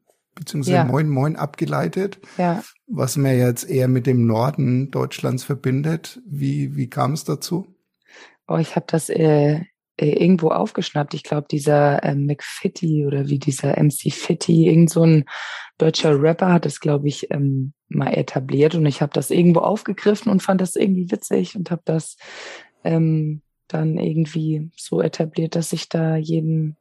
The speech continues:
Speaker 2: Morgen oder oft am Morgen dann halt Moini sag.
Speaker 1: <laughs> Eigentlich
Speaker 2: Mhm.
Speaker 1: jeden Morgen, oder?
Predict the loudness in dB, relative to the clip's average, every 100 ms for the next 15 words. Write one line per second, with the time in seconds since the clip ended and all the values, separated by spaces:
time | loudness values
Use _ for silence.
0 | -2 2 4 2 0 0 -2 -2 0 -2
1 | -2 0 4 4 4 4 2 4 2 0
2 | 0 4 4 4 0 -2 -4 -2 -4 -8
3 | -14 -20 -4 -4 -4 -6 -6 -6 -16 -20
4 | -20 -6 -2 -2 0 2 4 2 -2 -6
5 | -6 -4 -2